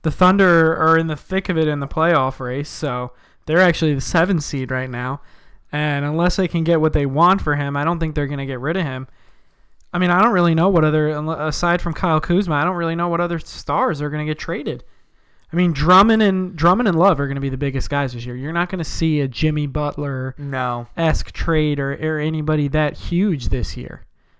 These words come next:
Speaker 1: I'd just like to see a trade, period. It's been super quiet.
Speaker 2: It has been. And
Speaker 1: You're
Speaker 2: I
Speaker 1: gonna be looking, you're
Speaker 2: we'll
Speaker 1: gonna
Speaker 2: see
Speaker 1: wanna
Speaker 2: some
Speaker 1: look
Speaker 2: activity.
Speaker 1: more at the buyout guys, I think.
Speaker 2: Yeah.
Speaker 1: Those are gonna be
Speaker 2: Iguodala,
Speaker 1: interesting.
Speaker 2: too. Is, is Memphis really gonna be able to get anything for him?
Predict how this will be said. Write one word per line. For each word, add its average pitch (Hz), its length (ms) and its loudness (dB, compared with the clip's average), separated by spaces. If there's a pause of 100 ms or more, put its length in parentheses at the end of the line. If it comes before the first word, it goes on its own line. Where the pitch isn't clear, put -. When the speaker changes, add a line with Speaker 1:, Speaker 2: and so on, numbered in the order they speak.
(140)
Speaker 1:
I'd 214 160 4
just 226 160 2
like 165 140 2
to 151 60 -10
see - 180 0
a 147 40 -2
trade, 147 300 0
period. 143 320 0
It's 123 100 -6
been 160 160 -2
super 185 340 -2
quiet. - 420 -4 (240)
Speaker 2:
It 180 120 4
has 160 280 4
been. 123 280 -6
And 156 240 2
Speaker 1:
You're 208 60 8
Speaker 2:
I 226 40 8
Speaker 1:
gonna 269 120 4
be 254 120 6
looking, 220 260 4
you're 202 120 6
Speaker 2:
we'll 214 80 4
Speaker 1:
gonna 226 40 2
Speaker 2:
see 226 60 4
Speaker 1:
wanna 233 100 6
Speaker 2:
some 208 60 6
Speaker 1:
look 196 140 6
Speaker 2:
activity. 180 160 0
Speaker 1:
more 165 120 4
at 151 100 2
the 143 100 2
buyout 135 500 -4
guys, 135 340 -8
I 143 100 -10
think. - 380 -14
Speaker 2:
Yeah. 135 260 -8
Speaker 1:
Those 156 220 2
are 165 40 4
gonna 170 160 4
be 160 140 6
Speaker 2:
Iguodala, 160 220 6 (140)
Speaker 1:
interesting. 135 220 -4
Speaker 2:
too. 139 80 0
Is, 139 140 -4
is 156 100 -6
Memphis 175 440 -4
really 143 320 -2
gonna 143 160 -6
be 139 120 -2
able 135 140 -4
to 135 60 -8
get 131 240 -8
anything 139 380 -10
for 139 280 -8
him? 143 160 -10